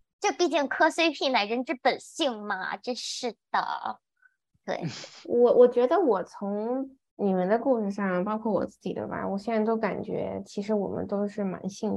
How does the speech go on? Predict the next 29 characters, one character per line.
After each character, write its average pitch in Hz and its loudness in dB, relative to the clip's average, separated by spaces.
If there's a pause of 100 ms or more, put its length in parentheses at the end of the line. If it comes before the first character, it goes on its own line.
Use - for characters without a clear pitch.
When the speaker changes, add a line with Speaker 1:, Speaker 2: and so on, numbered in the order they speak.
(120)
Speaker 3:
运 180 -4
的 175 -6
孩 - -18
子 - -16
了， - -16 (160)
就 - -8
是 185 -6
Speaker 1:
嗯。 180 -2 (640)
Speaker 3:
家 226 6
里 214 10
Speaker 2:
对。 185 4
Speaker 3:
没 185 4
有 185 4
经 220 0
历 214 2
过 196 -2
特 - 0
别， 175 -2
特 175 -4
别 175 0
大 190 -4
的， 196 -6
像 190 -4
公 196 2
主 180 -2
刚 180 -2
才 180 -2
说 185 -6
的 180 -2